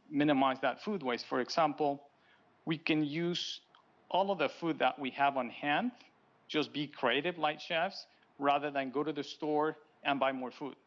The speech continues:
We can also be very diligent and make a list when we're going shopping,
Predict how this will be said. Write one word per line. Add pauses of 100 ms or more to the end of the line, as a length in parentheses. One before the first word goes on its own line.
(540)
We
can
also
be
very
diligent (320)
and
make
a
list (420)
when
we're
going
shopping,